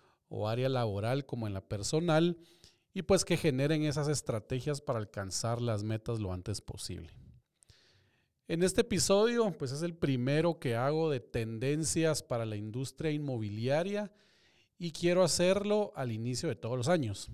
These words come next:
¿verdad? Quiero que sea el primer podcast de todos los años para luego, pues, poder ver en retrospectiva si, si se cumplen o no lo que, lo que hablamos aquí. Creo que es importante mencionar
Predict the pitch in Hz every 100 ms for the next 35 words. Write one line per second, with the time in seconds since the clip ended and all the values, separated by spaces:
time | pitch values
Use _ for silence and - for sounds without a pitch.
0 | - - 104 110 127 123 107 120 131 117
1 | 107 113 131 127 143 127 110 - 127 151
2 | - 147 175 185 - - - - _ _
3 | _ - 214 208 180 190 202 196 131 135
4 | 127 139 147 160 160 160 135 120 - 104
5 | 131 143 160 151 123 107 101 - 110 101
6 | 101 - 120 131 131 107 98 104 113 117
7 | - 101 - 101 95 101 92 95 107 98
8 | 92 95 80 - _ _ - - _ _
9 | _ _ _ _ _ _ 185 190 180 175
10 | 147 - 160 180 180 180 - 143 127 127
11 | 147 214